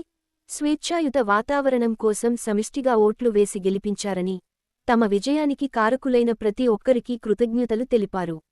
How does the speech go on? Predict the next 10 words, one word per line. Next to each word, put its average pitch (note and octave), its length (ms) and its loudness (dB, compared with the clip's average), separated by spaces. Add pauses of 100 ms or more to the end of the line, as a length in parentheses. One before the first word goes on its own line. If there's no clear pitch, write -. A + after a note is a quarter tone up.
(600)
మాజీ C4 420 2 (120)
ఎంపీ A3+ 320 0
కొనకళ్ళ A3+ 520 0
నారాయణ, G3 500 -2 (460)
మచిలీపట్నం B3+ 840 0
జనసేన A3+ 520 0
ఇన్ఛార్జి A3 560 -2
బండి G3 300 2
రామకృష్ణలకు A3 840 -2
చంద్రబాబు F#3+ 640 -2